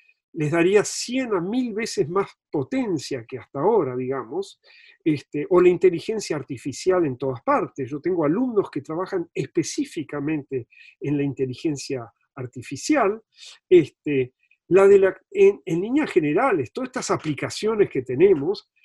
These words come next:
es una forma de delegar nuestras tareas cognitivas de aprendizaje a la tecnología, ¿verdad? Hasta que incluso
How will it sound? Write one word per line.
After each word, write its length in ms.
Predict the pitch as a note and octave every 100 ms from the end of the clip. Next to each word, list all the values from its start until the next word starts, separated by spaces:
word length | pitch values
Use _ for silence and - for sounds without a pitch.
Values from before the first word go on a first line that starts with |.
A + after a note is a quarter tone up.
| _ _
es 180 | F#3+ -
una 140 | C4+
forma 320 | - G#3+ G#3+
de 140 | G3+ D#3+
delegar 540 | D3+ D#3+ D#3+ F#3+ G#3+
nuestras 440 | F#3 D3+ - B2 -
tareas 360 | C#3 E3 D#3+
cognitivas 800 | - C#3 C3 C3 - C4 G3+ D3
de 120 | B2
aprendizaje 800 | A#2+ C3+ C3+ D#3+ - F3 C#3+ C#4
a 40 | B3
la 120 | C3
tecnología, 760 | - A#2+ B2 A#2 - D4+ A3 G2+
¿verdad? 300 | G#2+ F#3+ C#4 _ _ - -
Hasta 300 | C#3 E3+ C3+
que 60 |
incluso 640 | D3 B2+ G#3 B3+ C4 F#3